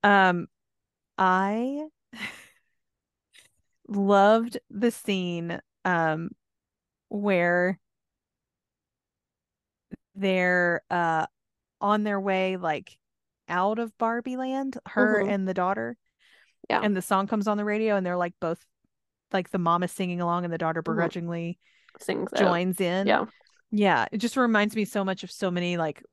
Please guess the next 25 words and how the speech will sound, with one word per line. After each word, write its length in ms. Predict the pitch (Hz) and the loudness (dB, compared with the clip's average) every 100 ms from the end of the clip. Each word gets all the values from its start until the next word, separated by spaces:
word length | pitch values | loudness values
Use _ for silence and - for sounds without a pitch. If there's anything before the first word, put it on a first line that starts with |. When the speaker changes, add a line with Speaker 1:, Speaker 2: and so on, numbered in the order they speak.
| _ _ _ _ _ - | _ _ _ _ _ -8
Speaker 1:
road 280 | 190 180 170 | 0 0 0
trips 320 | 190 180 175 | -4 -4 -4
with 240 | 175 - | -4 -2
my 160 | 175 170 | -4 -2
mom 300 | 165 170 180 | 0 0 -2
where 140 | 175 | 0
Speaker 2:
Oh, 140 | 302 330 | 4 4
Speaker 1:
that 40 | |
Speaker 2:
yeah. 200 | 254 175 | 6 6
Speaker 1:
happened, 240 | 139 190 185 | 4 0 -2
where, 160 | 170 | -2
like, 260 | 165 160 - | -2 -4 -4
your 80 | 165 | -2
mom 280 | 156 165 | 0 2
is 140 | 170 170 | 0 -4
really 280 | 170 175 175 | -2 -2 0
into 220 | 180 180 | 0 0
a 60 | 170 | 0
song 440 | 202 180 185 180 | 0 0 0 -2
and 160 | 170 175 | -4 -4
you 160 | 185 | -6
pretend 440 | - 190 190 180 180 | -6 -6 -2 -2 -2
you're 100 | 170 | -2
not, 320 | 156 185 - | -2 -2 -2
but 180 | 160 | -4